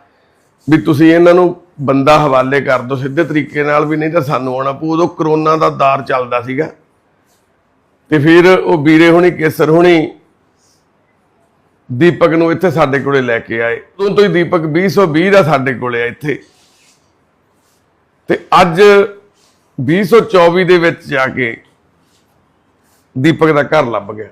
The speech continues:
ਵੀਹ ਸੌ ਵੀਹ, ਵੀਹ ਸੌ ਇੱਕੀ, ਵੀਹ ਸੌ ਬਾਈ,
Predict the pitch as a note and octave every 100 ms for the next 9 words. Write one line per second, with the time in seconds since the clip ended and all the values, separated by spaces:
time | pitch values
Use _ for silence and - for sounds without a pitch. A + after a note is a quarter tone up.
0 | _ _ _ _ _ _ _ _ _ _
1 | _ _ _ _ _ _ _ _ _ _
2 | C3+ D#3+ E3+ D#3+ C3+ E3+ F3 C#3 E3+ E3+
3 | D#3 D3+ - E3 D3 E3 C#3 F3 C3+ C3
4 | D3+ D#3+